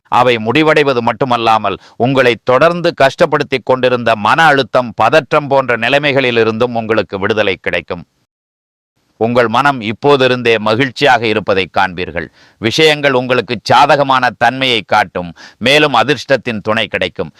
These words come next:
எனவே, இந்த நிலை நிச்சயமாக உங்களுக்கு உருவாகப் போகிறது. மீனராசிக்காரர்களே, இரண்டாயிரத்தி இருபத்தி ஐந்து முடிவும் இரண்டாயிரத்தி இருபத்தி ஆறு தொடக்கமும் உங்களுக்கு அதிர்ஷ்டம்,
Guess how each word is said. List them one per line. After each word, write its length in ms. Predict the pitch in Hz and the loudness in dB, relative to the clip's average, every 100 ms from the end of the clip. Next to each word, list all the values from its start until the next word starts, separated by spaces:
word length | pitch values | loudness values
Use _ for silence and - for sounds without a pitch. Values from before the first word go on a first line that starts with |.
| _ | _
எனவே, 520 | - 117 127 113 104 92 | -2 0 2 2 0 -2
இந்த 300 | 123 139 127 | -4 0 0
நிலை 280 | 123 143 | 0 0
நிச்சயமாக 720 | 135 117 - 147 131 127 117 113 | 0 -4 -2 0 2 0 0 -2
உங்களுக்கு 400 | 107 107 90 92 | -2 -2 -4 -4
உருவாகப் 460 | 98 113 98 90 | 0 2 2 0
போகிறது. 480 | 95 87 85 80 82 - _ _ _ _ _ _ 104 | -4 -4 -4 -8 -10 -18 _ _ _ _ _ _ -4
மீனராசிக்காரர்களே, 1120 | 127 127 127 123 117 127 123 120 113 117 107 110 | 0 4 4 2 0 0 2 2 2 0 2 2
இரண்டாயிரத்தி 600 | 135 139 135 131 110 127 | 0 2 2 2 0 -2
இருபத்தி 500 | 117 131 127 - 113 | 0 0 -2 0 0
ஐந்து 400 | 117 147 127 117 | 0 0 -2 -2
முடிவும் 460 | 120 135 131 139 | 0 0 -2 -2
இரண்டாயிரத்தி 680 | 104 120 127 127 123 120 - | -2 -2 0 0 2 0 -2
இருபத்தி 500 | 113 131 131 107 113 | 0 0 0 -2 0
ஆறு 440 | 107 127 160 151 | 2 4 4 2
தொடக்கமும் 640 | 113 110 120 - 113 113 92 | 0 0 0 -2 -4 -4 -4
உங்களுக்கு 480 | 110 113 110 87 101 | -4 -2 -2 0 0
அதிர்ஷ்டம், 560 | 95 110 - 117 104 | 0 -2 -2 -4 -4